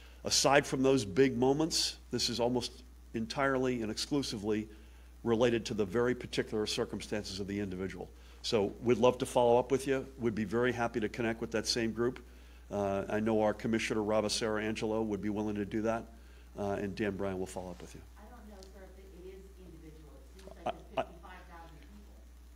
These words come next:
Speaker 1: Yeah, I'm not sure that's numbers right, so, but I, I'd like to follow up with you and, and, uh, and get to the bottom of it. Again, I, I, I, I will, I'm not trying to make anybody feel better, uh, if they haven't gotten their money. They'll get every penny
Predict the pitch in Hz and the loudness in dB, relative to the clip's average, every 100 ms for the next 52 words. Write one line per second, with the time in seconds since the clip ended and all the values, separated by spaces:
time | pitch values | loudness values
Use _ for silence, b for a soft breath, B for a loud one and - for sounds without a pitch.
0 | - 120 120 135 - 131 113 113 - 120 | -6 -2 2 0 0 0 0 0 -2 -2
1 | 117 110 107 107 139 - 117 101 113 110 | 0 0 2 0 -2 -6 -4 0 2 4
2 | 113 113 113 113 120 120 113 113 120 117 | 2 2 4 2 0 4 6 4 2 0
3 | 127 127 117 104 107 107 107 104 104 104 | 0 0 0 -4 -2 -2 -2 -2 -2 -2
4 | 98 104 107 107 110 98 113 117 98 101 | -4 -4 -2 -2 -4 -2 0 0 -2 -2
5 | 117 113 120 - 123 - 120 117 117 - | 0 2 2 0 -2 0 0 0 -2 -2
6 | 117 117 117 113 - 117 120 123 127 120 | 0 2 2 0 -2 0 0 2 2 2
7 | 120 123 113 113 - 117 90 117 151 180 | 2 0 0 0 2 0 4 2 2 -2
8 | B B B B 107 107 110 - 113 110 | B B B B -4 -2 -2 0 0 0
9 | 110 110 - 113 117 117 147 98 113 104 | 0 -2 0 0 2 0 -2 -2 -2 2
10 | 120 117 117 113 117 135 | 4 6 4 2 0 -2